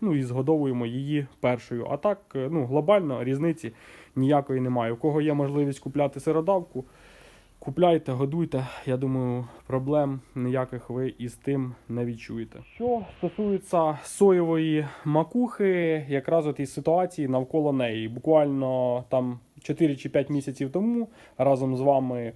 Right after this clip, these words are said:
обговорювали оці от нюанси, так як хлопці пишуть, е, «Чому використовуєш Б М В Д, купи соєву макуху,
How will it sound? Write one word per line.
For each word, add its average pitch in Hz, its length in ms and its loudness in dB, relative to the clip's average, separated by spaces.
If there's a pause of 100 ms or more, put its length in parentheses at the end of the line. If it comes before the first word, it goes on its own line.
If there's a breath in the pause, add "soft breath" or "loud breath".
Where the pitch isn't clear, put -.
обговорювали 180 720 2
оці 156 200 -2
от 151 140 0
нюанси, 151 420 0
так 123 200 -4
як 117 120 -8
хлопці 135 360 -2
пишуть, 127 520 -6
е, 117 220 -6
«Чому 135 440 -2 (360 loud breath)
використовуєш 131 800 0
Б 123 120 -2
М 135 200 2
В 165 80 2
Д, 202 240 -2
купи 135 680 0
соєву 131 440 0
макуху, 156 640 -4